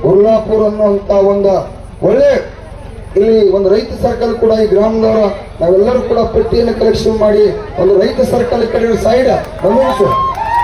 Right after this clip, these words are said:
ನಮ್ಮ ನಮೂನ್ ಸ್ವಾಮಿ ಅವರ ಒಂದು ಪುತ್ಥಳಿಯನ್ನ ಹಾಕಿ ಕಾಯಂ ಒಂದು ರೈತ ಸರ್ಕಲ್ ಅನ್ನು ಮಾಡ್ತಕ್ಕಂಥದ್ದು ಕೂಡ ನಿಮ್ಮೆಲ್ಲರ ಗ್ರಾಮಸ್ಥರ ಪರವಾಗಿ ಮಾಡುವಂಥದ್ದು ಕೂಡ ಮಾಡೋಣ್ರಿ. ಅದು ಇವತ್ತು ಶಶಿಕಾಂತ್ ಗುರೂಜಿ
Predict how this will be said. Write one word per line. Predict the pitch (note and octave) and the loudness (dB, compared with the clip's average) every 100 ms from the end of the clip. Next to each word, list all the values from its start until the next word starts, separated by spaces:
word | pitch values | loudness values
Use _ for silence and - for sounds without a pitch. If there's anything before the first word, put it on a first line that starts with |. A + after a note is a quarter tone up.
| F#3+ | 0
ನಮ್ಮ | F#3+ G#3+ A3+ G#3+ | 0 2 0 0
ನಮೂನ್ | A3 C#4 - | 0 0 0
ಸ್ವಾಮಿ | - - D#4+ | 0 2 2
ಅವರ | C4 C4 B3+ A#3+ - - - F#3+ | 4 4 2 0 -2 -4 -2 0
ಒಂದು | A3 A#3 | 0 0
ಪುತ್ಥಳಿಯನ್ನ | A#3+ B3 C#4 C4+ C4 B3 | 0 2 2 2 2 -2
ಹಾಕಿ | B3 A#3 B3+ B3 - - - - | -2 -2 -2 0 0 -2 -8 -2
ಕಾಯಂ | G3 C4+ D4 C#4 | 2 2 4 2
ಒಂದು | C4 | 2
ರೈತ | B3 B3 - | 2 0 -2
ಸರ್ಕಲ್ | A#3+ A#3+ A#3+ | -2 0 -2
ಅನ್ನು | A#3 | -2
ಮಾಡ್ತಕ್ಕಂಥದ್ದು | A3+ - A3+ A3 A3 G#3 - | -2 -2 -2 0 0 0 0
ಕೂಡ | A3 A3 G#3 - - | 2 2 0 -4 -4
ನಿಮ್ಮೆಲ್ಲರ | F#3+ G#3+ B3+ C#4 G3 | 0 2 2 2 2
ಗ್ರಾಮಸ್ಥರ | G#3+ B3 A#3+ C4+ B3+ A#3+ - - - G3+ | 2 2 0 2 2 0 -2 -10 -6 -2
ಪರವಾಗಿ | A#3 B3 A#3+ A#3 | 0 2 2 2
ಮಾಡುವಂಥದ್ದು | A3 B3+ B3 B3 A#3 A3+ | 2 2 2 2 2 2
ಕೂಡ | A3+ G#3+ | 0 2
ಮಾಡೋಣ್ರಿ. | G#3+ A#3+ A#3+ B4+ B3 - G4 G4+ F#4+ | 2 2 2 4 2 0 -6 -4 -2
ಅದು | G3+ A#3+ A#3 G#3+ G3+ - - - | 2 2 2 0 -2 -6 -4 0
ಇವತ್ತು | G#3+ A3+ - | 0 0 -2
ಶಶಿಕಾಂತ್ | A3+ - B3+ B3+ A3+ | -2 0 0 0 0
ಗುರೂಜಿ | A3 B3+ A3 | 0 0 2